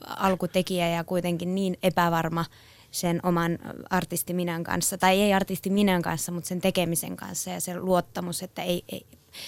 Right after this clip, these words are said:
ei vielä ole semmoista stabiilia. Me, no,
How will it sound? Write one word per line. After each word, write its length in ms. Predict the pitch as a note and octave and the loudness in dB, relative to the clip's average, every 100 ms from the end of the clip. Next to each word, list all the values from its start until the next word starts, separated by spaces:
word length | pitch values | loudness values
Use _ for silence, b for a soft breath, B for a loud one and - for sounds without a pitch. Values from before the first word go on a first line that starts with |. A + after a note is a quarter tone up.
| B B | B B
ei 120 | F#3 | 4
vielä 260 | F#3+ F#3 F3 | 6 6 6
ole 200 | F#3+ E3 | 6 4
semmoista 520 | - F3 E3 - F3 | 0 -4 -4 -6 -10
stabiilia. 680 | - - F3+ F3 E3 E3+ E3 - B B B - | -8 -2 0 2 2 2 0 -2 B B B -8
Me, 240 | F#3 F3 D#3 - | 0 2 2 -2
no, 160 | F#3 | 0